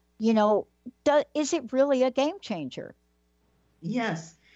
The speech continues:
Speaker 2: I, I believe it is a game changer. Uh, I, I wanna say up front, too, that
Speaker 1: Sure.
Speaker 2: like with the question of trust and the question of possibility, I'm fond of saying in general around conflict that there are some questions that we live with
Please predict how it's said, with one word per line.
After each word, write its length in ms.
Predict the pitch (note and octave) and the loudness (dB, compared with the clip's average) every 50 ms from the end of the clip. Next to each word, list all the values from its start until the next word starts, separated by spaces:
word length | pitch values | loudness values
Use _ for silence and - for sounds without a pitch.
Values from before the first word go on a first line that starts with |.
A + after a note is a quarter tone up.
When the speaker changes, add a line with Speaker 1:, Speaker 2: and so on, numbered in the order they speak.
| _ _ _ | _ _ _
Speaker 2:
I, 220 | - F#3+ A3 G#3+ - | -6 -4 -4 -4 -4
I 80 | F#3+ F#3 | -4 -4
believe 420 | E3+ E3 - E3+ D#3 G#3+ A3+ A3+ G#3 | -2 -4 -4 -2 -2 0 0 2 2
it 80 | - | 4
is 140 | G#3 G#3 G3+ | 4 4 2
a 40 | G#3 | 2
game 240 | G3 E3 D3+ D3 D3+ | 2 2 0 0 0
changer. 600 | D3+ D3 B2+ C#3 D3 D#3+ D3+ D#3 - - - - - - - - - - - - _ _ _ - | -2 -4 -6 -6 -6 -6 -6 -6 -8 -8 -12 -16 -20 -20 -20 -20 -20 -20 -20 -20 _ _ _ -2
Uh, 320 | E3+ E3+ E3 D#3+ D#3+ D#3+ D#3+ - - | 0 2 2 4 2 2 0 -4 -4
I, 160 | - - A3 - | -4 -2 0 2
I 20 | B3 | 2
wanna 220 | C4+ C#4+ D#4+ E4 | 4 6 4 4
say 200 | C#4 - - A#3+ | 4 2 0 0
up 160 | A3+ - - - | 0 0 -2 -6
front, 280 | - - A#3+ - - | -6 -4 -4 -4 -6
too, 280 | - - - A#3+ A3+ A3+ | -6 -8 -6 -4 -2 0
that 280 | G3+ G3 E3+ E3 - | 2 2 2 0 -4
Speaker 1:
Sure. 260 | - - A3 F#3+ F3 - _ _ _ _ _ _ | -6 -6 -4 -4 -4 -6 _ _ _ _ _ _
Speaker 2:
like 300 | - E3+ G#3+ B3 C4 C#4 | -4 -2 0 0 0 0
with 120 | - C#4 - | -2 -4 -6
the 60 | A3+ | -6
question 420 | - - A3 G3+ G3+ - - G3+ | -4 -2 -2 0 0 -2 -2 -2
of 120 | F#3 - - | -4 -4 -4
trust 520 | - - G3 F3 F#3 G#3+ - - - - - _ | -6 -4 -2 0 0 -2 -2 -6 -12 -18 -14 _
and 220 | F3 F3 E3+ - - | -6 -6 -6 -6 -6
the 60 | - | -2
question 340 | - G#3 F#3+ F#3+ - G3 E3+ | 0 0 0 0 0 -4 -4
of 80 | - | -2
possibility, 880 | - F#3 F3 - E3 E3 E3+ F#3 F#3+ G#3 G3+ G3+ G3+ G3+ G3 - - - - _ _ _ _ _ _ _ _ _ _ _ _ _ _ _ _ _ - | -2 -2 -2 -2 -2 0 2 4 4 4 4 4 4 2 2 -2 -6 -14 -20 _ _ _ _ _ _ _ _ _ _ _ _ _ _ _ _ _ -14
I'm 240 | - F#3 G#3+ G3+ - | -8 -4 -4 -4 -2
fond 340 | - - B3 A#3 B3 C4 D4 | -2 0 2 2 2 2 2
of 80 | C#4+ | 0
saying 640 | - - - G3 F3+ F3+ F3 F3 F3 F3 E3 D#3+ - - | -2 -4 -4 -4 -2 0 0 0 2 0 0 -2 -4 -4
in 140 | E3 F3 F3 | -2 -2 0
general 440 | D#3+ G3+ G3 G3 G#3 G#3 G3+ G3 | 2 2 4 4 4 4 4 2
around 320 | F3+ E3+ E3 E3 E3 E3 - | 2 2 2 0 0 0 -2
conflict 520 | - F3 F3 F3 - - G3+ G3+ G3+ - | -4 -4 -4 -4 -2 0 0 0 0 0
that 200 | - F3+ E3 E3 | -2 -2 -2 0
there 200 | G#3+ G3+ F3+ - | 0 0 0 0
are 140 | F#3 G#3 C4+ | 0 0 0
some 300 | C#4+ - - C4+ C4 B3+ | -2 -2 -2 -2 -2 -2
questions 640 | - - C4 A#3+ B3 B3 - - C#4 C#4 C4+ - - | -2 -2 0 0 0 -2 -2 -2 -2 -2 -2 -2 -2
that 220 | - F3+ E3 E3 | -2 -2 0 0
we 160 | D#3+ G3+ F#3 | 0 0 0
live 320 | E3+ F#3 F3 F3+ F#3 F#3+ G3 | 0 -2 -2 -2 0 2 2
with 420 | G3+ F#3+ G3+ G#3 A#3 B3 - - | 4 4 4 2 2 0 -6 -16